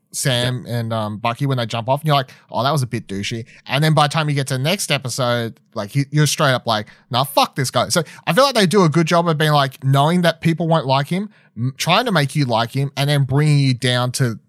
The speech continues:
Speaker 1: to this point where by the time he turns, you're kind of expecting it. Like, as I said, the whole episode kind of keeps teasing that he's gonna do something bad.
Speaker 2: Yeah.
Speaker 1: But I, I, I don't feel like most people watching the show, especially if they don't know the comic books and don't know that character, or at least have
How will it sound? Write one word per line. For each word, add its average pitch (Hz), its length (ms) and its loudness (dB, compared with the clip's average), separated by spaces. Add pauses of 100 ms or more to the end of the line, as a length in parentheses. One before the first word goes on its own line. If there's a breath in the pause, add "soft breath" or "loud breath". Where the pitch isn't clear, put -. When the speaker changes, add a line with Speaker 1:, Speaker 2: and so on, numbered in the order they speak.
Speaker 1:
to 139 100 -2
this 123 200 -4
point 120 280 -2
where 117 180 0 (240 loud breath)
by 127 140 2
the 131 80 0
time 165 280 2
he 156 80 4
turns, 135 420 0
you're 131 60 2
kind 139 280 2
of 131 100 2
expecting 131 500 -4
it. 165 160 -2
Like, 131 140 -4
as 135 140 0
I 127 40 -4
said, 135 200 -2
the 113 60 -6
whole 123 180 -4
episode 127 460 -4
kind 123 200 0
of 117 60 -6
keeps - 260 -4
teasing 123 320 -4
that 139 140 -2
he's 139 120 0
gonna 127 300 -2 (260 loud breath)
do 127 200 0
something 135 380 -2
bad. 117 340 0
Speaker 2:
Yeah. - 60 -10 (120)
Speaker 1:
But 123 220 2
I, 131 180 2
I, - 160 -6 (140)
I - 80 -2
don't 208 160 0
feel 233 160 2
like 170 240 2 (460 soft breath)
most 139 300 2
people 151 240 0
watching 131 260 -2
the 127 60 -4
show, 131 140 0
especially 131 340 -4
if 131 80 -4
they 127 140 -2
don't 117 280 -2
know 120 160 -4
the 110 80 -4
comic 117 440 -6
books 165 180 -6
and 127 100 -2
don't 117 220 -4
know 104 180 -6
that 127 160 -2
character, 147 480 2 (280 loud breath)
or 120 80 2
at 117 60 0
least 120 180 -4
have 113 200 -2